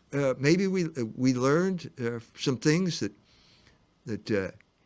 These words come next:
he didn't learn. I mean, he was ready to put on the red beret. They were one of the first groups that were gonna storm, uh, the abortion clinics. He was way ahead of his time in that regard because this was way ahead of Operation Rescue.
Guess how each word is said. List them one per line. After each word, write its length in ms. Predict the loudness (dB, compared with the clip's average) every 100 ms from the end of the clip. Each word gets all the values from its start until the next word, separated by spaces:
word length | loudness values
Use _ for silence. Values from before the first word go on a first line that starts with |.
| _
he 160 | -2 0
didn't 300 | 2 2 0
learn. 300 | -4 -4 -6 -12 _ -2
I 40 |
mean, 160 | 2 6
he 120 | 6
was 220 | 6 2
ready 320 | 2 4 4
to 120 | 0
put 240 | -2 0 2
on 160 | 2
the 80 | 0
red 280 | 0 0 0
beret. 460 | 0 2 4 4 2
They 80 |
were 200 | 2 0 0
one 220 | 0 0
of 80 | -2
the 80 |
first 320 | 0 0 0 2
groups 240 | 0 0
that 100 | -4
were 80 | -4
gonna 180 | -4 -2
storm, 640 | -4 0 0 2 0 -2 -6 -20 -20 -20 -20 _ -4
uh, 260 | 0 0 0 0
the 140 | 0
abortion 480 | 2 2 2 2 0
clinics. 420 | 0 0 0 -2
He 140 | -2
was 200 | 0 0
way 240 | 2 4 6
ahead 200 | 4 4
of 80 | 0
his 120 | -2
time 320 | -2 -2 -2
in 100 | -2
that 200 | -2 -2
regard 400 | -2 0 0 0
because 380 | -4 -2 -2 -2
this 160 | -4
was 160 | -6 -4
way 180 | 0 0
ahead 220 | 0 -2
of 100 | -2
Operation 640 | -4 -4 -2 -2 -4 -6
Rescue. 440 | -4 -6 -2 -4